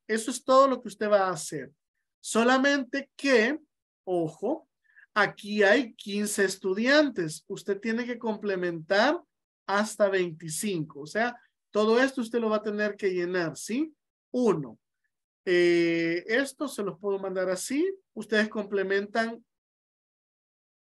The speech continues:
ustedes complementan con los nombres y los apellidos. Las notas tienen que ser entre uno y diez, ¿ok? Ustedes van a obtener el promedio aquí. Yo les dejo una fórmula,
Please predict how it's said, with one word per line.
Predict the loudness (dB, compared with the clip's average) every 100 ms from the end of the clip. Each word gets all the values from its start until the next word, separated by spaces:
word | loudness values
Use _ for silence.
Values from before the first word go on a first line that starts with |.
| _
ustedes | _ 0 0
complementan | -4 -2 -2 0 -2 -2 -2
con | -2 0
los | 0 -2
nombres | -2 -2 0
y | 0
los | -2
apellidos. | -4 -6 -6 -4 -4 -6 -14 -20 -20 -14 4
Las | 6 6 4
notas | 6 6 4 0 -2 -4
tienen | -4 -2 -2 -4
que | -4
ser | -2 2 4 4 0 _ _ _ _ _
entre | 0 0 -2 0 2 2 0
uno | 4 4 6 2 0
y | -6 -6
diez, | 2 2 2 -4 -10 -16 _
¿ok? | -16 -2 0 0 -4 _ _ _
Ustedes | -8 -2 2 4
van | 4
a | 2
obtener | -2 -2 0
el | -2 -4
promedio | -4 -2 2 2 2 2 0
aquí. | -2 -6 -2
Yo | 0
les | 2 2
dejo | 0 0 0
una | -2 -2
fórmula, | 4 4 4 0 2 0